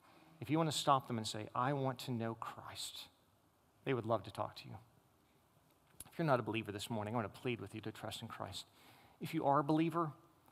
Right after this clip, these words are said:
you're in good standing with the gospel preaching church, and you professed your faith in Christ in baptism, we want to ask you to join with us this morning, to,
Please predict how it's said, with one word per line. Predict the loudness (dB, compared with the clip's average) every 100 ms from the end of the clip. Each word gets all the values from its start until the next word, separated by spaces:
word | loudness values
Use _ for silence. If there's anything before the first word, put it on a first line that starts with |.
| -20 _ _ _ _
you're | 0
in | 0
good | 4 4 4
standing | 2 4 4 2
with | 2
the |
gospel | 6 6 4 -4
preaching | -6 -2 -2
church, | 2 2 2 0
and | 0
you |
professed | 0 -4 0 2 2 -2
your | -6
faith | -2 -2 -2 -8 -12
in | -10
Christ | 0 2 2 -2
in | 2
baptism, | 4 4 2 -4 -2
we | 0
want | 0
to | 0
ask | -2 -2 -4 -6
you | -8 -10 -20 -20 _
to | -6
join | -2 0 0 0
with | -2
us | -4
this | -4 -4
morning, | 0 0 -2
to, | 2